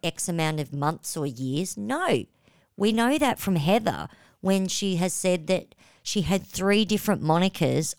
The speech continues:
on their system at Beauty Lab and Laser. So she went to Beauty Lab and Laser in how many days, weeks, years, months, whatever,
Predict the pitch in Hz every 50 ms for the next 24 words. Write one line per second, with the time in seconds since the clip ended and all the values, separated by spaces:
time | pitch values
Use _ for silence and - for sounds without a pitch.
0 | _ - 170 175 180 180 175 180 175 175 160 - - - 208 190 - - - 170
1 | 147 147 151 - 170 160 - - 151 180 190 170 190 180 170 170 160 147 165 156
2 | 156 147 156 175 202 220 190 - 82 69 - - _ _ _ _ _ - - -
3 | 202 - - - 247 247 247 240 269 269 285 - - - - 247 208 220 233 233
4 | 233 226 214 214 214 196 208 196 185 170 165 170 185 190 170 170 156 147 - 170
5 | 165 165 139 - - 170 190 202 214 214 226 226 220 220 220 220 208 208 208 196
6 | 202 190 - - - - 180 180 180 180 185 165 151 156 160 175 175 170 175 -
7 | - - 156 165 185 180 175 156 - - - - 156 156 165 170 156 - - -
8 | 170 160 170 185 156 151 - - 175 220